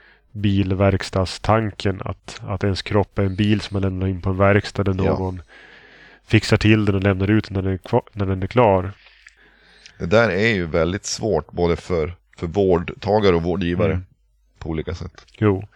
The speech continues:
Speaker 1: för nu sitter vi här verkligen och säger att, att det finns både och, att gå upp,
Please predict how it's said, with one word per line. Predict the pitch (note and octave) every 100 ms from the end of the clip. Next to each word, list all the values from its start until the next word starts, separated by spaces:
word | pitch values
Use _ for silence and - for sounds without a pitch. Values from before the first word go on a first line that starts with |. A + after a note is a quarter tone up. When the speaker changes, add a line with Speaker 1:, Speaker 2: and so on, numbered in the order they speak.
| -
Speaker 1:
för | G#2
nu | G2+ G#2+
sitter | - A2+ -
vi | G#2 G#2+
här | G2 G2+
verkligen | G2 G2+ - G2
och | F#2+
säger | G#2 G#2+ G#2
att, | F#2 -
att | A2
det | G2+
finns | G2+ G2
både | F#2 G2 G2
och, | G#2 - G2+
att | F#2+ - - - - -
gå | A2
upp, | G2+